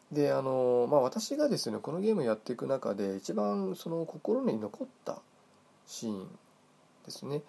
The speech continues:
ちょっとそこだけ紹介を簡単にしたいなと思うんですけど、あの、そのゲーム進めていく中で、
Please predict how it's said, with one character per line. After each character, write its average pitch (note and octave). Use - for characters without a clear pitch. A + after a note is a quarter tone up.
ち -
ょ -
っ -
と E3+
そ F3
こ G#3
だ G#3+
け G#3+
紹 F#3
介 D#3+
を C3+
簡 A2+
単 A2+
に G#2+
し -
た G2+
い -
な -
と -
思 G#2+
う -
ん -
で -
す -
け -
ど、 F#2
あ A#2
の、 G#2
そ D#3
の D3+
ゲ A#3+
ー -
ム C4
進 A#3+
め A3+
て G#3+
い -
く E3+
中 D3
で、 -